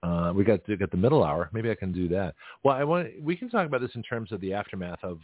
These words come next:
uh, what happens on, uh, tonight with the, the, the, the lies of the State of the Union, especially when they talk about, you know, the, the nation of Vietnam, Ukraine, which is what I'm now calling it.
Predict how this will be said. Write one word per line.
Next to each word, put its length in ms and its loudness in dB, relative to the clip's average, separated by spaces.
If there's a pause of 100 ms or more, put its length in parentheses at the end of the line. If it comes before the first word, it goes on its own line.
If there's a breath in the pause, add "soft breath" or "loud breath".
uh, 140 0 (380 soft breath)
what 180 2
happens 420 2
on, 300 -2
uh, 120 -4 (100)
tonight 280 4
with 140 -4
the, 200 -2
the, 220 -2
the, 220 0
the 80 0
lies 420 8
of 80 -8
the 60 -6
State 240 0
of 60 -2
the 80 0
Union, 320 4 (540 soft breath)
especially 280 2
when 80 4
they 100 4
talk 180 2
about, 280 0
you 80 -4
know, 200 2
the, 280 0
the 160 0
nation 320 0
of 100 -2
Vietnam, 420 2
Ukraine, 440 -2 (120)
which 140 -4
is 60 -2
what 120 0
I'm 80 0
now 140 4
calling 340 0
it. 100 -10